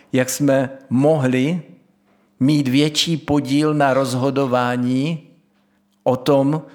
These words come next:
co se v této zemi bude dít. A jestli jsme je využili, alespoň z části tak, jak Pán Ježíš využil svá léta, když tady pobýval v tom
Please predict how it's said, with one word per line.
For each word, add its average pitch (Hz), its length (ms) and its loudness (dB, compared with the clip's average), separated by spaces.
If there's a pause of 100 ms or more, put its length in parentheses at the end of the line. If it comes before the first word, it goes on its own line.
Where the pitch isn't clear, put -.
co 127 160 -6
se 131 180 -2
v 120 80 -10
této 123 360 -2
zemi 120 300 -4
bude 117 300 -4
dít. 110 560 -8 (480)
A - 80 -2
jestli 123 440 0
jsme 151 280 -2
je 147 260 0 (880)
využili, 135 800 -2 (260)
alespoň 135 540 -4
z - 120 -8
části 135 480 -2
tak, 135 580 -6 (460)
jak 120 200 -4
Pán 147 340 0
Ježíš 143 520 -4
využil 139 600 -2
svá 135 380 -2
léta, 123 540 -2 (500)
když 123 300 -4
tady 143 260 0
pobýval 139 1000 -2 (600)
v - 120 -20
tom 131 400 -2